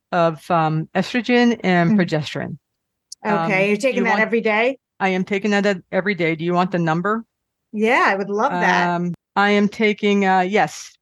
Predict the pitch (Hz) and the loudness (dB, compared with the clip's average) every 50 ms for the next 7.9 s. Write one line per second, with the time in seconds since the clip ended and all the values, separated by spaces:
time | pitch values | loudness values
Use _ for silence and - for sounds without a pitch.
0 | _ _ _ _ _ _ _ - 233 240 254 - - 202 - - - 220 220 220 | _ _ _ _ _ _ _ 0 0 0 0 -2 -8 -16 -6 -2 0 2 2 2
1 | 220 220 226 233 233 226 196 - - - 190 185 160 - _ _ - 190 180 - | 2 4 2 2 2 0 -4 -8 -6 -4 -4 -4 -4 -6 _ _ -2 -2 -2 -2
2 | - 254 233 254 262 285 320 381 392 - _ _ _ _ _ _ _ _ 233 226 | -6 -6 -2 0 0 2 2 0 -2 -6 _ _ _ _ _ _ _ _ -2 0
3 | 208 196 196 214 233 - 190 180 180 185 - - 262 - - 254 240 220 226 220 | 0 0 -2 -2 -2 0 2 2 0 0 -2 -4 -6 -2 0 -2 -2 -2 -2 -2
4 | 240 233 233 226 233 233 233 233 233 226 - - - - _ - 190 190 185 185 | 0 0 2 2 2 2 2 2 0 -2 -4 -10 -16 -12 _ -2 0 0 2 2
5 | 185 185 180 175 - - - - - _ - 131 - 190 147 - 165 156 - - | 0 -2 -4 -6 -12 -16 -18 -18 -12 _ -10 -6 -6 -6 0 2 2 2 0 -2
6 | - 143 143 139 143 151 156 160 - - 170 160 151 - 180 156 156 151 151 151 | -6 -4 -2 -2 0 0 0 0 0 0 0 -2 0 0 2 2 4 4 2 0
7 | 147 135 _ 208 196 - _ _ - 160 160 156 156 151 147 147 147 | -2 -4 _ -16 -18 -18 _ _ -2 0 2 2 2 2 2 0 0